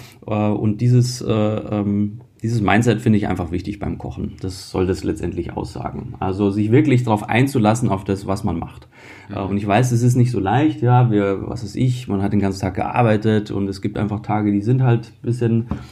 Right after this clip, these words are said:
Speaker 1: heftiger. Da kommen, äh, große Herausforderungen auf einen zu und man ist K O, kommt nach Hause, ähm, äh, hat eigentlich keine Lust zu kochen, stellt sich trotzdem hin, was ich auch immer wichtig finde, ja, diese, ähm,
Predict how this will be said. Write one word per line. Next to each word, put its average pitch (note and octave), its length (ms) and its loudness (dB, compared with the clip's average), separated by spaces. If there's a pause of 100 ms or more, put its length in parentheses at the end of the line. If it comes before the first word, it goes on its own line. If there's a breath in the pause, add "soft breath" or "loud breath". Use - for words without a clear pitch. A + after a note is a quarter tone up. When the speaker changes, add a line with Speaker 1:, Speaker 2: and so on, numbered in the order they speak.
(140 loud breath)
Speaker 1:
heftiger. C#3 480 0
Da A2+ 100 0
kommen, A#2 420 0
äh, G#2+ 240 -2
große B2+ 280 0
Herausforderungen B2 720 2
auf A2 160 0
einen G#2+ 220 0
zu D3+ 240 4
und C3+ 100 4
man A2 160 2
ist A#2 160 -2
K A#2 120 -4
O, C3+ 340 0 (240 loud breath)
kommt B2+ 180 0
nach A#2+ 140 6
Hause, B2+ 480 2 (400 loud breath)
ähm, A2+ 680 -2
äh, A2+ 520 -2
hat A2+ 160 -2
eigentlich A#2 240 0
keine A#2+ 180 2
Lust C#3+ 260 0
zu C#3+ 100 -2
kochen, C3 420 0
stellt A#2 240 0
sich A2 100 -2
trotzdem D3+ 400 -2
hin, D3+ 340 2
was A2+ 140 0
ich A#2+ 140 -2
auch D#3 160 2
immer C#3 180 2
wichtig - 320 -2
finde, D3+ 340 2
ja, B2+ 200 4
diese, A#2 380 -2 (420 loud breath)
ähm, G#2+ 560 -2